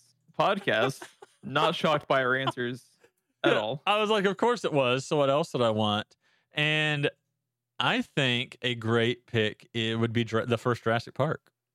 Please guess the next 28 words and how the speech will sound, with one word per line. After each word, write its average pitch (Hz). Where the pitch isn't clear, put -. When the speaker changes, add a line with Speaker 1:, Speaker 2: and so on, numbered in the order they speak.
Speaker 1:
Yeah, 160
that's 151
a 160
good 160
one. 160
Speaker 2:
Uh, 117
I 123
saw 147
The 131
Lost 127
World 110
in 107
theaters, 92
but 107
when 113
the 104
first 143
Jurassic -
Park 139
came 104
out, 101
I 101
wasn't 113
allowed 123
to 143
watch 175
it -
yet. 98